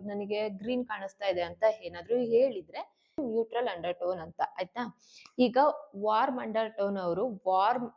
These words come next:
ಅಂಡರ್ ಟೋನ್ ಅಲ್ಲಿರೋ ಫೌಂಡೇಶನ್ ನೇ ತಗೋಬೇಕು. ಅವರು, ಆ, ಕೂಲ್ ಅಂಡರ್ ಟೋನ್ ನ ಯೂಸ್ ಮಾಡಿದ್ರೆ ಗ್ರೇ ಆಗತ್ತೆ.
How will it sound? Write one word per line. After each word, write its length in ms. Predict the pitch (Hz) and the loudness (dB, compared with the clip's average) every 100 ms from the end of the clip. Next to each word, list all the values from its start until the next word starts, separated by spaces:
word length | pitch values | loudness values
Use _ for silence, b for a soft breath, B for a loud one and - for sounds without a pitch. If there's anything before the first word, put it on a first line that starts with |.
| - | -8
ಅಂಡರ್ 320 | 190 202 208 208 | -2 2 2 0
ಟೋನ್ 180 | 208 196 | -4 -2
ಅಲ್ಲಿರೋ 580 | 196 185 202 294 311 - | 0 2 4 4 2 -4
ಫೌಂಡೇಶನ್ 600 | 202 214 202 - 196 190 | -4 -4 -6 -6 -10 -6
ನೇ 140 | 240 | -8
ತಗೋಬೇಕು. 680 | 277 175 180 170 165 - - | -6 -4 -4 -4 -10 -10 -4
ಅವರು, 580 | 175 202 233 277 480 - B B B - | 0 2 2 0 -2 -4 B B B 2
ಆ, 180 | 226 220 | 4 4
ಕೂಲ್ 340 | 220 294 285 | 4 4 4
ಅಂಡರ್ 300 | 233 220 220 | 4 0 0
ಟೋನ್ 160 | 220 214 | 0 -2
ನ 40 | 214 | 0
ಯೂಸ್ 360 | 208 208 202 | 2 0 0
ಮಾಡಿದ್ರೆ 480 | 196 196 202 247 349 | -4 -2 0 2 4
ಗ್ರೇ 400 | 247 170 214 208 | 2 2 4 4
ಆಗತ್ತೆ. 720 | 180 170 160 170 - _ _ | 2 -2 -6 -8 -10 _ _